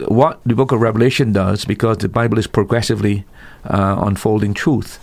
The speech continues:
it, it gives more details, and now it gives you an idea of the parameters in terms of the, the duration of it.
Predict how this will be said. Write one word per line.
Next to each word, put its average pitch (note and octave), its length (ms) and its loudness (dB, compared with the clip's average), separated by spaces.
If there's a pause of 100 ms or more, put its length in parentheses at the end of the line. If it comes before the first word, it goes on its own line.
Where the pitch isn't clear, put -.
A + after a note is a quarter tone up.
(460)
it, A2 220 0
it A2 180 -2
gives B2 240 2
more A#2 360 2
details, G#2+ 540 0
and G#2+ 140 0
now A2 140 2
it - 120 -2
gives G#2+ 180 0
you A#2 60 2
an G#2 80 0
idea G#2 260 2
of G2+ 80 0
the G2+ 60 0
parameters G2+ 840 -2
in G2+ 140 0
terms G2+ 320 0
of G2 80 -2
the, G2 140 0
the G2 120 -4
duration G#2+ 560 0
of F#2+ 160 -2
it. - 220 -6